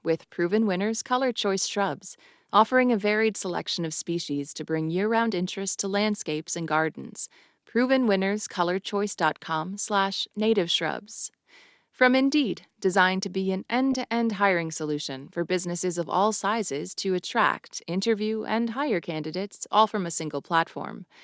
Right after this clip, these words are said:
Learn more at indeed dot com slash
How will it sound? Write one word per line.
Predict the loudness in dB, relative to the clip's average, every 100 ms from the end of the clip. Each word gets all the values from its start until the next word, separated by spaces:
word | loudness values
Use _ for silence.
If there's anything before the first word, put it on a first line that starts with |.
| -20 _ _
Learn | 4 6 6
more | 4 2 2
at | 0 0
indeed | 0 0 0 0 -2 0
dot | 2 2 0
com | -4 -4 -4
slash | -2 0 0 0 -2 -6